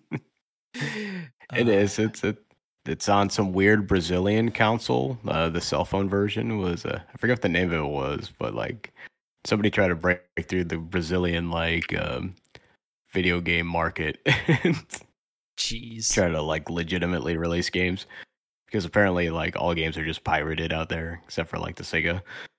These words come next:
Speaker 1: Not the Sega Genesis, but, like, just the Sega.
Speaker 2: Yeah.
Speaker 1: <laughs> So,
Speaker 2: Nice.
Speaker 1: it's a weird
Speaker 2: So,
Speaker 1: country.
Speaker 2: R E four Remake coming March of twenty twenty-three.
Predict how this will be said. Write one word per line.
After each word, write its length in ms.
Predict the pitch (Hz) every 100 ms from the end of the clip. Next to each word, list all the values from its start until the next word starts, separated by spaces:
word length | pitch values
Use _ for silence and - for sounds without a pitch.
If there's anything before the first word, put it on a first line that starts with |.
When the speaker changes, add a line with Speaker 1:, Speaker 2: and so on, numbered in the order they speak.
| _ -
Speaker 1:
Not 120 | 101
the 60 | -
Sega 260 | 117 95
Genesis, 420 | 87 82 80 -
but, 160 | - -
like, 240 | - -
just 300 | - 76 -
the 60 | 73
Sega. 460 | - 76 78 80 95 _
Speaker 2:
Yeah. 300 | - - 254
Speaker 1:
<laughs> 60 | -
So, 80 | 208 - 123
Speaker 2:
Nice. 600 | 107 104 110 - - - - _ _ _ _ _ _ _ _ _ _ _ _ -
Speaker 1:
it's 480 | 151 - - - -
a 40 |
weird 60 | -
Speaker 2:
So, 260 | - 285
Speaker 1:
country. 320 | 262 - - - _ _ 156 - _ _ _ _ _ _ -
Speaker 2:
R 200 | 233 240
E 80 | 226
four 260 | 208 196
Remake 560 | 175 175 165 160 156 -
coming 320 | - 170 170 156
March 360 | 147 147 -
of 140 | 135 -
twenty 520 | 147 139 135 135 - -
twenty-three. 1000 | - 135 131 123 - 127 131 131 131